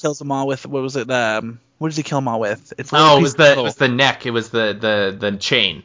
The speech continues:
Speaker 2: The neck.
Speaker 1: Yeah, the chain. There you go. That
Speaker 2: Yeah.
Speaker 1: reminded me of, of killing all those guys with just a paperclip. I think that's so badass. He's,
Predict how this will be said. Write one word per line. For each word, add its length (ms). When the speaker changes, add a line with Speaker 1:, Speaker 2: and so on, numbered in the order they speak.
Speaker 2:
The 100
neck. 240
Speaker 1:
Yeah, 320
the 100
chain. 440
There 160
you 100
go. 240
That 180
Speaker 2:
Yeah. 60
Speaker 1:
reminded 400
me 140
of, 280
of 220
killing 300
all 160
those 200
guys 300
with 100
just 220
a 40
paperclip. 680
I 80
think 240
that's 200
so 640
badass. 720
He's, 260